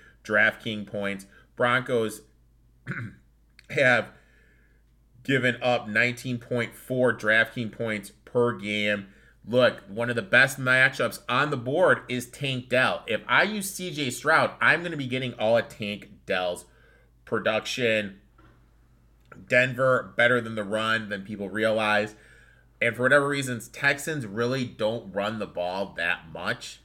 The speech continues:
They're more of a pass-heavy scheme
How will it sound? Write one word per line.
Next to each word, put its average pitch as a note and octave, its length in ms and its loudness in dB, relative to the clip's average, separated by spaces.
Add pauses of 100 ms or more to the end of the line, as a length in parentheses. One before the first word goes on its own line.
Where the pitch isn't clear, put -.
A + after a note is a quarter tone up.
(140)
They're F#2 140 -4
more G2 200 -2
of F2+ 60 -6
a F2 40 -4
pass-heavy F#2+ 960 -2 (340)
scheme G#2+ 520 -6